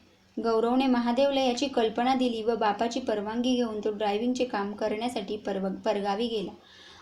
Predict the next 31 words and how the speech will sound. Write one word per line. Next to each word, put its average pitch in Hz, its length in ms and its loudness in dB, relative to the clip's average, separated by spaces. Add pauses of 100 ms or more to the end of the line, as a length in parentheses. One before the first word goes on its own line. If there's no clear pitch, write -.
आणि 302 240 10
तिकडेच 285 380 2
राहिला. 233 300 4 (400)
कधीतरी 247 460 4
अधूनमधून 247 680 4
घरी 247 260 4
येऊन 247 280 2
पैसे 208 340 0
द्यायचा. 202 300 -4 (160)
पूर्वीपेक्षा 220 560 -2
आता 220 220 -2
जरा 220 240 -2
बरे 196 340 2
दिवस 226 340 -2
आलेले. 196 320 -4 (460)
असेच 302 320 4
दिवस 277 300 4
पुढे 247 300 4
जात 247 260 2
होते. - 240 -6 (400)
तीन 240 200 2
चार 240 240 2
वर्ष 240 260 2
जरा 240 280 4
बऱ्यापैकी 233 640 0
गेली. 220 320 -2 (280)
लक्ष्मी 233 340 0
सतरा 254 360 4
वर्षाची 240 460 2
झाली. 233 320 -4
गौरव 254 360 8